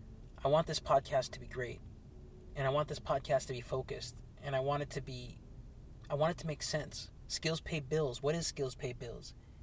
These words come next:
What is Skills Pay Bills? Is Skills Pay Bills just a podcast about Soloka and the, running the shop and, you know, creating slow fashion,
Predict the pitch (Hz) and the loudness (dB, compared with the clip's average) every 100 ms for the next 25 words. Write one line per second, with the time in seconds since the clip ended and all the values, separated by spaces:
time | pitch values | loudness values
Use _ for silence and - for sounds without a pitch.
0 | - - - - - - 151 208 208 - | -16 -16 -16 -16 -12 2 6 6 6 4
1 | 139 113 131 113 113 95 - 135 - 170 | 2 0 -4 -4 -6 -6 -2 0 2 2
2 | 185 - 180 156 180 180 - 170 165 - | 2 2 0 2 2 2 0 -2 -2 -2
3 | - - - - - 151 - 165 156 151 | -8 -6 -2 0 4 4 6 6 6 6
4 | 139 139 - 135 123 139 - 214 240 - | 6 6 6 0 2 0 2 0 0 -12
5 | - - - - 131 135 123 120 - 131 | -16 -16 -16 -6 0 0 0 -4 0 2
6 | 110 139 147 151 135 - 160 165 165 - | 2 4 4 4 4 10 10 10 8 4
7 | 143 117 117 - - - - 143 139 123 | 2 -2 -6 -12 -16 -16 -6 0 2 0
8 | - - - - - 160 156 151 - 151 | -6 -16 -14 -6 0 4 4 4 4 6
9 | 151 - 160 156 156 160 151 151 | 6 8 8 8 6 4 2 0